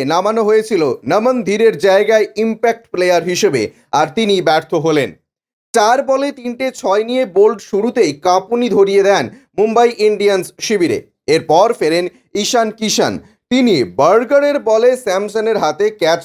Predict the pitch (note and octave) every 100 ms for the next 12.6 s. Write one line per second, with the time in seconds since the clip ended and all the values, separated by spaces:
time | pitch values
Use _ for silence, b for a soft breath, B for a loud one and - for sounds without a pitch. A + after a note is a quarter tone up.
0 | - E3+ E3 D3 E3 C#3+ F2+ - _ _
1 | _ A3 B3 C4+ B3+ A#3 A3 D3+ - G3+
2 | G#3 G#3+ G#3+ G#3 G#3 D#3 D#3 G3 D#3+ A2+
3 | b b _ F#3 A3+ - A#3 F#3 G#3 G3
4 | F#3+ F#3 E3+ G#2+ - _ _ F3+ F3+ E3+
5 | F3+ G#3 A#3 F3+ D#3+ G3 G3+ C#3 D#3 G3+
6 | G#3 G#3 A3+ E3 D3 D#3+ E3+ F3+ F3 F3
7 | E3+ D3+ G#2 - - G#3+ A3+ F#3+ F3+ F3+
8 | - D3 D#3 C#3+ G2+ - G#3+ C#4 C#4 C4+
9 | C4 G#3 G3 A3 G#3 E3 F3+ F#3 F#3+ A3
10 | G3+ G3+ G3+ _ _ _ A3+ A3+ A3+ F3
11 | D#3+ F3 D#3+ A2+ - _ _ _ - G#3
12 | A3 F#3 G3 _ B3